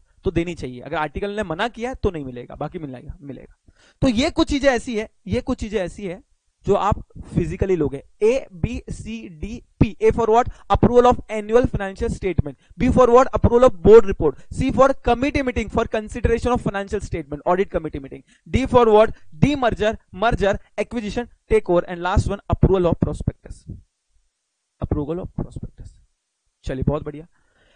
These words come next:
Virtual general meeting की अगर हम बात करें, कुछ advantages हैं। General meeting अगर virtual हो गई तो भैया शेयर होल्डर का पार्टिसिपेशन बढ़ जाएगा, टाइम सेव हो जाएगा traveling में, ज्यादा से ज्यादा लोग participate कर पाएंगे,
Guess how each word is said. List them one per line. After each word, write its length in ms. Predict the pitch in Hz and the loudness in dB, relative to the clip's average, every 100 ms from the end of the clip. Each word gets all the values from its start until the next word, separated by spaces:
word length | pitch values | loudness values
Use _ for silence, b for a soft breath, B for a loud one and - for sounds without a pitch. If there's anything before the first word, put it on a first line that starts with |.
| _ - | _ -6
Virtual 600 | - 233 247 - 320 339 | 4 4 4 6 8 8
general 300 | 294 277 277 | 2 2 2
meeting 200 | 285 277 | -2 -2
की 60 | |
अगर 140 | 277 277 | 0 0
हम 100 | 254 | 2
बात 180 | 262 | 2
करें, 140 | 269 277 | 0 -4
कुछ 180 | 277 254 | -6 -4
advantages 640 | 220 226 247 262 262 277 | 0 0 0 -4 -6 -6
हैं। 340 | 269 254 170 | -6 -8 -6
General 340 | 156 214 254 254 | -2 2 2 2
meeting 200 | 254 262 | -2 0
अगर 180 | 247 | 2
virtual 360 | 226 208 - 247 | 2 2 4 6
हो 80 | 240 | 6
गई 240 | 262 165 - - - - | 4 -2 -10 -20 -16 -4
तो 60 | 214 | -2
भैया 200 | 226 254 | 0 0
शेयर 220 | - 226 | 2 2
होल्डर 180 | 220 226 | 4 2
का 100 | 240 | 0
पार्टिसिपेशन 720 | - - 220 202 220 226 226 | 0 0 -2 2 2 2 -4
बढ़ 120 | 175 | -4
जाएगा, 380 | 185 190 214 214 _ _ _ _ _ - | -2 -4 -8 -12 _ _ _ _ _ -4
टाइम 260 | 220 240 262 | 0 0 0
सेव 180 | 285 269 | 4 6
हो 80 | |
जाएगा 240 | 226 226 240 | 6 4 0
traveling 400 | 233 214 226 233 | -2 -2 -4 -8
में, 200 | 226 - _ _ 170 | -12 -14 _ _ 0
ज्यादा 340 | 214 220 247 | 6 6 6
से 60 | 262 | 4
ज्यादा 200 | 262 269 | 4 8
लोग 200 | 247 262 | 6 8
participate 480 | 240 233 226 254 240 | 4 2 0 0 2
कर 140 | 247 | 0
पाएंगे, 360 | 226 214 226 | -2 -4 -8